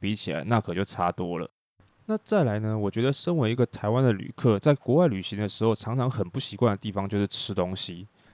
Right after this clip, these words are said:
虽然料理这件事情在世界各地各个不同的地方都有各自不同的风格，而且我自己也是一个对食物的接受度很高的人，但是有一样东西一直从我入行到现在都还是很不习惯，那就是早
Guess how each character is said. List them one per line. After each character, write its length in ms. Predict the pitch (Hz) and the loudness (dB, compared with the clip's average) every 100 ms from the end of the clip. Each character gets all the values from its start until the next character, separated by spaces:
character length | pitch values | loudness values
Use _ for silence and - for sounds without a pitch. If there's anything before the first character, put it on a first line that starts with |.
| - | -16
虽 240 | - 226 | -4 2
然 160 | 208 180 | 2 4
料 200 | 208 156 | 2 2
理 80 | 104 | 2
这 160 | 143 | 4
件 180 | 139 139 | 4 4
事 160 | 127 151 | 2 -2
情 220 | 117 92 | -2 -2
在 160 | 135 131 | 0 2
世 180 | - | 0
界 160 | 139 135 | 0 0
各 240 | 123 139 | 2 0
地 180 | 117 127 | 0 -2
各 160 | - 131 | 2 2
个 100 | 107 | 2
不 120 | - | 0
同 160 | 117 95 | -2 -2
的 80 | 98 | -4
地 200 | - 113 | -4 -2
方 220 | 113 107 | -2 0
都 100 | 117 | 0
有 100 | 110 | 0
各 180 | - 120 | 2 0
自 160 | 107 113 | 0 -4
不 100 | - | -2
同 160 | 92 | -4
的 80 | - | -4
风 300 | - 101 101 | -4 -2 -2
格， 280 | - 82 113 _ - | -8 -14 -16 _ -2
而 80 | 185 | 4
且 80 | |
我 120 | 170 98 | 4 4
自 140 | 185 | 0
己 160 | - 98 | -4 -4
也 100 | 92 | -2
是 140 | 131 | 2
一 100 | 123 | 2
个 100 | 113 | 4
对 180 | 139 123 | 6 4
食 320 | - - 104 | 4 -4 -2
物 100 | 131 | 0
的 100 | 104 | -2
接 160 | - 113 | -2 0
受 160 | 120 107 | 2 2
度 120 | 113 | 0
很 160 | 85 87 | -4 -6
高 220 | 98 101 | -2 0
的 100 | 98 | -2
人， 80 | - - - _ _ | -8 -16 -20 _ _
但 140 | - 202 | -2 2
是 100 | 202 | 6
有 140 | 110 | 6
一 60 | 98 | 6
样 180 | 135 120 | 2 2
东 220 | 110 107 | 0 0
西 260 | 110 107 107 | -2 -4 -2
一 100 | 113 | -2
直 160 | 127 107 | -2 -4
从 240 | 110 101 | -2 -2
我 120 | 98 | -2
入 180 | 101 120 | 0 0
行 140 | 90 | 0
到 160 | 101 104 | 0 0
现 200 | - 104 | 0 -2
在 160 | 98 95 | 0 0
都 120 | 113 | 0
还 200 | - 90 | -2 -4
是 140 | - | -2
很 160 | 107 82 | -4 -4
不 120 | - | -6
习 280 | 104 - 80 | -6 -6 -6
惯， 240 | 104 - - - | -4 -4 -6 -4
那 100 | 131 | 0
就 100 | 120 | 0
是 100 | 120 | -2
早 260 | - - | -4 -4